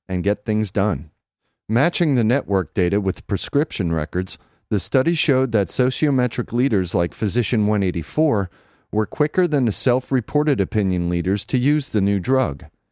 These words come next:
and were also more likely to influence other physicians to try it.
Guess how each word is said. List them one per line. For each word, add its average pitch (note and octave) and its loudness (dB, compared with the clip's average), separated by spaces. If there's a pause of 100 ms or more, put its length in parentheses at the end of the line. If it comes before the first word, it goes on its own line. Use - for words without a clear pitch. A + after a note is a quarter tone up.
(140)
and F2+ -2
were F#2 2
also A2 2
more A2+ 2
likely G2+ 0
to A2 -2
influence G2 0
other G2+ 2
physicians F#2+ -2
to - -4
try C3 0
it. - -6